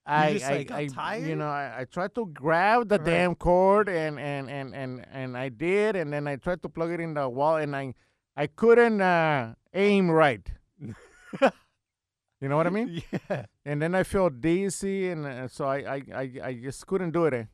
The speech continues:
Speaker 1: No way.
Speaker 2: Yeah, it was, it was terrible feeling.
Speaker 1: It was terrible.
Speaker 2: Terrible, dude.
Speaker 1: So, so even, okay, so you did it for your headache.
Speaker 2: Yeah.
Speaker 1: And after that, did you get <laughs> another headache?
Speaker 2: I, I got a different kind of headache
Speaker 1: Different.
Speaker 2: from the joint, yeah.
Speaker 1: Yeah.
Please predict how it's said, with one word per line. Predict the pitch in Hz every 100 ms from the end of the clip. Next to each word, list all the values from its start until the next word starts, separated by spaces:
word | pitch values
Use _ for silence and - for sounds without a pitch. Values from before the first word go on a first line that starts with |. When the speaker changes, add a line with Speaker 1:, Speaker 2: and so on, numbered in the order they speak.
| _
Speaker 1:
No | 143 143
way. | 151 208 202 185
Speaker 2:
Yeah, | 113 113
it | 120 117
was, | 120 - _
it | - 110
was | 120 -
terrible | 165 156 147
feeling. | 117 147 131 101 - _ -
Speaker 1:
It |
was | 127
terrible. | - 190 185 120 - _ _
Speaker 2:
Terrible, | 202 233 240 202 143 117
dude. | 131
Speaker 1:
So, | 220 202
so | 233 233 -
even, | 277 311 294 - -
okay, | 196 208
so | -
you | 220
did | 202 269
it | -
for | 214
your | 160
headache. | 208 165 - _ _ -
Speaker 2:
Yeah. | 165 - _ -
Speaker 1:
And | 185
after | 233 214
that, | 220 220
did | 190 147
you |
get | 139 180
<laughs> | -
another | 165 165 226
headache? | 220 285 - _ _ _ _ -
Speaker 2:
I, | 156 165 156
I | 165
got | 202 220
a | 196
different | 214 240 233 208 170
kind | 170 160
of | 156
headache | - 127
Speaker 1:
Different. | 151 131 -
Speaker 2:
from | 160 147
the | 135
joint, | 170 170 127
yeah. | 135 156
Speaker 1:
Yeah. | 175